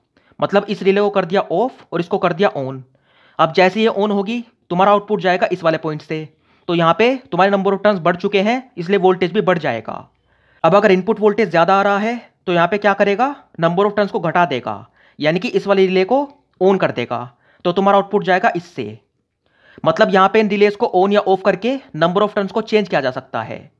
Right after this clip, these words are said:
और उसी हिसाब से तुम्हारा वोल्टेज बढ़ेगा और घटेगा। अब इस कंट्रोल सर्किट को कैसे पता चलता है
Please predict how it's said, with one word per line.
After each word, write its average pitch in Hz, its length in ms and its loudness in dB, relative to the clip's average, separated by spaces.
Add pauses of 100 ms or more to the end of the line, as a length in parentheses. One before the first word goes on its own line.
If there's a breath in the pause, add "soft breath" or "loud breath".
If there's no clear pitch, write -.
(400 soft breath)
और 175 120 2
उसी 208 220 0
हिसाब 208 260 2
से 247 200 0 (140)
तुम्हारा 190 200 2
वोल्टेज 196 300 0
बढ़ेगा 180 420 0 (160)
और 185 100 -4
घटेगा। 127 460 -10 (960 soft breath)
अब 175 120 6
इस 233 80 2
कंट्रोल 220 320 2
सर्किट 226 240 -4
को 247 100 -4
कैसे 226 240 0
पता 226 140 0
चलता 226 300 2
है 240 180 2